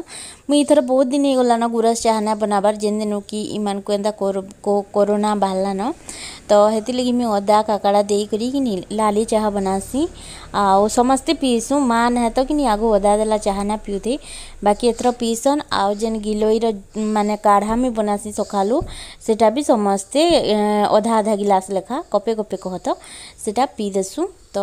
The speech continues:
ବାସ୍ ସମସ୍ତଙ୍କୁ ପିଇବାର କଥା କାଢ଼ା କାଁ କେଟା ବନେଇ ବନେଇ କରି। ଆଉ ଦିନ ଭର ତି ଗରମ ପାନ୍ ବି ପିଇବାର କଥା। ବାକି ମହାରାଜ ଏକଲା ପିଉଛନ୍ ଗରମ ପାନ୍।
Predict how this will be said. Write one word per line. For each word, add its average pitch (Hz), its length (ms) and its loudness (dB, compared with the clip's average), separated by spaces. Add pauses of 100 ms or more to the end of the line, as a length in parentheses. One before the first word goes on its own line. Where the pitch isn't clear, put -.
ବାସ୍ 254 200 0
ସମସ୍ତଙ୍କୁ 285 520 0
ପିଇବାର 240 360 2
କଥା 233 240 -4
କାଢ଼ା 214 340 0
କାଁ 208 180 -4
କେଟା 202 220 -2
ବନେଇ 190 260 -4
ବନେଇ 190 240 -4
କରି। 196 220 -4 (500)
ଆଉ 196 140 4
ଦିନ 220 220 0
ଭର 226 180 2
ତି 240 140 -2
ଗରମ 208 340 4
ପାନ୍ 220 260 0
ବି 240 80 -4
ପିଇବାର 247 400 0
କଥା। 247 280 -4 (120)
ବାକି 226 460 -2
ମହାରାଜ 226 460 0
ଏକଲା 226 260 0
ପିଉଛନ୍ 214 420 -4
ଗରମ 196 300 0
ପାନ୍। 202 240 -2